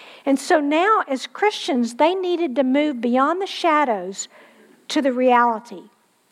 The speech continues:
From a type to an antitype. And so to press on to spiritual maturity, they would have to move forward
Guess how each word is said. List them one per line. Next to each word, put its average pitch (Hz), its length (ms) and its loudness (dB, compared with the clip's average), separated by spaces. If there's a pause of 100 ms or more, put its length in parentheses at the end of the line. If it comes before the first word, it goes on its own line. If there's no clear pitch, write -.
(340)
From 254 140 2
a 226 40 2
type 254 600 0
to 262 140 -4
an 226 100 -2
antitype. 247 640 -4 (1500)
And 277 120 0
so 320 160 4
to 269 100 0
press 392 420 -2
on 349 320 0
to 285 80 -6
spiritual 320 460 -4
maturity, 277 560 -2
they 254 400 4
would 320 220 -4
have 320 320 -2
to 349 100 -8
move 294 400 -2 (140)
forward 302 720 0